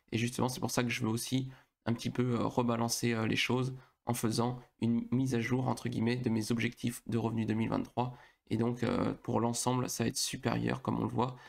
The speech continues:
J'ai déjà atteint, euh, plus de vingt-cinq pour cent, donc, euh, c'est-à-dire que mes objectifs sont atteints pour l'instant pour arriver au moins à soixante-quatre mille euros. Donc j'ai pas mal là de chiffres ici, ça correspond en fait à toutes les locations de voitures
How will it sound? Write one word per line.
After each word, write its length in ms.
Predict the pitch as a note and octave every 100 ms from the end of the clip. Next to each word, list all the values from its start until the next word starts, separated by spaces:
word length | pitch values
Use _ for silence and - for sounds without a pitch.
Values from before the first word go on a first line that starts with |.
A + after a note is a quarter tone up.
| - -
J'ai 100 | -
déjà 280 | A2+ A2 A#2
atteint, 380 | A#2 - B2 B2
euh, 240 | G#2 F#2+ A2+ - _ _ _
plus 400 | - C3+ C#3+ - - _ -
de 140 | B2
vingt-cinq 480 | B2 A#2+ A#2 A#2 B2
pour 140 | A#2
cent, 180 | - A#2+
donc, 240 | A#2 A#2
euh, 220 | G#2+ G#2 C3
c'est-à-dire 280 | - A2+ A#2+
que 80 | A2+
mes 100 | A2
objectifs 380 | A2 G#2+ - B2
sont 180 | A#2+ -
atteints 240 | A2+ B2+
pour 160 | B2+ A#2
l'instant 300 | A#2 - B2+
pour 160 | B2+ A#2
arriver 340 | A#2 A#2 B2+
au 100 | -
moins 280 | A#2+ A#2+ B2+ C3 - -
à 80 | B2+
soixante-quatre 480 | A#2+ - A#2+ A#2+ B2
mille 100 | A#2
euros. 220 | A#2+ - -
Donc 140 | B2 A2+
j'ai 140 | E3
pas 140 | C#3 C3+
mal 220 | C#3 C3+
là 120 | C3
de 280 | A#2+ A#2+ A#2+
chiffres 360 | - C#3+ C3 -
ici, 280 | B2 - C3+
ça 120 | A#2+
correspond 340 | - A#2 -
en 40 | A#2+
fait 180 | B2
à 40 | A2+
toutes 200 | - C3+
les 80 | B2
locations 380 | B2+ B2+ B2+
de 40 | A#2+
voitures 420 | A#2+ - B2